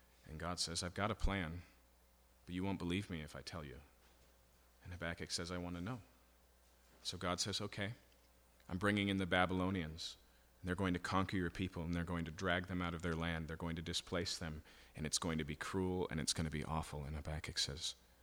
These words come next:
"Why would you do that? I mean, we're bad, but we're not Babylonian bad. Why would you use such a horrible people?" And God goes on and he says,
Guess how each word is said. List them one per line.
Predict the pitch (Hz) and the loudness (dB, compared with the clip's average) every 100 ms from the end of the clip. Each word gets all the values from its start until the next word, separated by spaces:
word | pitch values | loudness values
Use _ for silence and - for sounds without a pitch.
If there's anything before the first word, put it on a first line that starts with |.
| - - - | -20 -20 -8
"Why | 80 | -2
would | 87 78 | -2 -2
you | - | -6
do | - 69 | -6 -6
that? | 67 - - - - - - - - - - - - - | -8 -14 -18 -20 -20 -20 -20 -20 -20 -20 -20 -20 -20 -2
I | 78 | 2
mean, | 78 | 4
we're | 85 | 4
bad, | 117 85 90 67 65 - - - - - - - - - - - - - | 4 6 6 4 0 -8 -14 -20 -20 -20 -20 -20 -20 -20 -20 -20 -20 0
but | - | 0
we're | 87 | 2
not | 110 135 - | 2 0 4
Babylonian | 82 78 73 80 95 78 67 | 6 6 4 4 4 2 0
bad. | 65 62 - - - - - - - - - - - | -4 -6 -8 -12 -18 -20 -20 -20 -20 -20 -20 -20 0
Why | 82 120 | 8 8
would | 120 | 10
you | 107 | 8
use | 98 95 117 104 | 6 8 8 10
such | - 95 92 | 8 8 0
a | |
horrible | 78 98 104 92 | 0 2 2 0
people?" | - 110 - - 98 - - - - - - - - - - - - | -2 -2 -2 -8 -10 -16 -20 -20 -20 -20 -20 -20 -20 -20 -20 -20 -10
And | 98 | 0
God | 92 92 95 | 8 8 10
goes | 98 90 | 6 6
on | 95 101 | 4 6
and | 92 | 6
he | 87 | 6
says, | - 87 85 - | 4 4 2 0